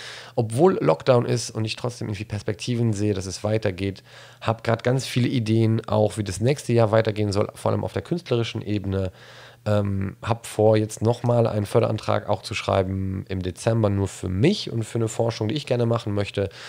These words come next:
sodass ich da irgendwie optimistisch bin, dass ich mir genug Arbeit irgendwie zu,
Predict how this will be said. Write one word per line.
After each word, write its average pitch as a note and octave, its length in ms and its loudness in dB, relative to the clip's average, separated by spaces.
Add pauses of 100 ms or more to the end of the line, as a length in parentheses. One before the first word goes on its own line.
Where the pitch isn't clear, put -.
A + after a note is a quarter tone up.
(300)
sodass A#2 180 4
ich A#2 100 0
da A#2 140 2
irgendwie A#2 340 0
optimistisch D3 520 -2
bin, B2 140 0
dass A2 120 2
ich G#2+ 160 -4
mir G#2+ 80 2
genug G#2 320 4
Arbeit G2 440 2
irgendwie F#2 280 -8
zu, G2 380 -4